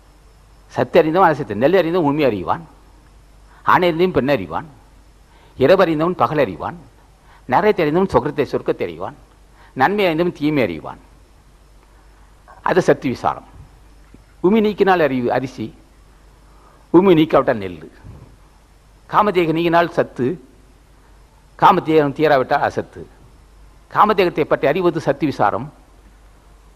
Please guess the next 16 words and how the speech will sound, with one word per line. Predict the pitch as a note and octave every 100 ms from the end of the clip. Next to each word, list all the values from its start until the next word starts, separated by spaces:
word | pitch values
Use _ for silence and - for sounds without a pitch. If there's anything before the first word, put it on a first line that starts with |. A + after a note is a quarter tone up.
| _ - - -
வி | E3+ E3+
சாரம், | - C3+ C3+ E2 D2+ - - -
குற்றத்தை | - D3+ E3 C3
நீக்கி | B2+ D3
கொடுதல். | - F2+ D#2+ - - _ _ - -
என்ன, | A2
நீ | C3 C3
என்ன | D3+ D3+
அவ்வளவு | G#2+ C3+ A#2+
பெரிய | A2+ B2+ C#3
மனுஷனா | G#2 - F2 - -
குற்றத்தை | - - - G#2
நீக்கிறதுக்கு? | F2+ - - - - - _ -
யார் | F#2 -
தயவு | G#2 D#3+ C#3+
இருக்கணும்? | A2 F#2+ D2